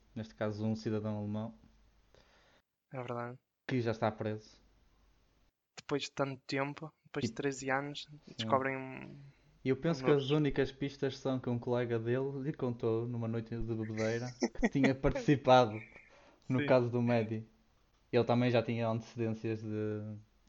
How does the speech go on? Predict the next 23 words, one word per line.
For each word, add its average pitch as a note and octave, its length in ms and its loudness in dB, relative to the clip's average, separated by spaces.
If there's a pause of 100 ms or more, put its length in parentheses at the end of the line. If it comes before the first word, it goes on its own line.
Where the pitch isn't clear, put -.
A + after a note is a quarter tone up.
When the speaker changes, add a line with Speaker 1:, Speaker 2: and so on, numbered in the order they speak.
(440)
Speaker 1:
de - 120 -10
raptos - 420 0
e A2 60 -4
roubos A2 420 -2
e, G#2 220 -2
Speaker 2:
Exato. B2 340 -4
Speaker 1:
e C3 60 -8
por A#2+ 160 -2
aí. A#2+ 200 -2 (840)
Mas, C3+ 600 4 (140)
pelo D#3 160 4
que D#3 140 0
eu C#3+ 60 8
ouvi A#2+ 260 4
na A#2 100 -2
televisão, A2+ 600 -4 (500)
Speaker 2:
Sim. - 180 -12
Speaker 1:
foi C3 200 4
um B2 80 2
colega C3+ 420 8
que D3 180 -4 (300)
o C#3 80 2
denunciou, C#3+ 600 0